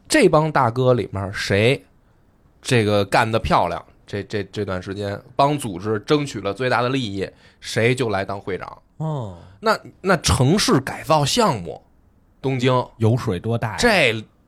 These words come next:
Speaker 1: 对吧？谁拿下了，那绝对是给组织贡献最大的。
Speaker 2: 嗯。
Speaker 1: 所以以唐岛组这个级别来讲，就是谁能把这项目接了，谁就是下一代东城会会长。
Speaker 2: 嗯。
Speaker 1: 那他底下这帮小弟，像我，比如说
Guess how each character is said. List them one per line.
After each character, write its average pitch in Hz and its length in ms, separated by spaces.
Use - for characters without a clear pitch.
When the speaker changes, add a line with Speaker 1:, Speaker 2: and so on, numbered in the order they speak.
Speaker 1:
对 156 160
吧？ 117 200
谁 131 200
拿 139 240
下 135 240
了， 104 120
那 143 160
绝 123 180
对 180 140
是 131 100
给 120 180
组 113 220
织 98 100
贡 113 180
献 113 160
最 117 160
大 87 200
的。 - 140
Speaker 2:
嗯。 104 360
Speaker 1:
所 175 180
以 113 280
以 113 220
唐 165 340
岛 139 180
组 120 180
这 101 120
个 101 80
级 92 180
别 98 140
来 92 160
讲， 71 240
就 95 100
是 95 80
谁 123 460
能 113 200
把 87 140
这 120 160
项 107 240
目 104 120
接 107 200
了， 90 240
谁 107 260
就 131 140
是 117 60
下 117 260
一 107 60
代 107 120
东 135 160
城 135 140
会 135 120
会 120 160
长。 - 300
Speaker 2:
嗯。 143 200
Speaker 1:
那 226 220
他 254 260
底 117 200
下 110 60
这 127 100
帮 143 140
小 87 180
弟， 117 260
像 95 300
我， 101 340
比 - 120
如 120 60
说 - 220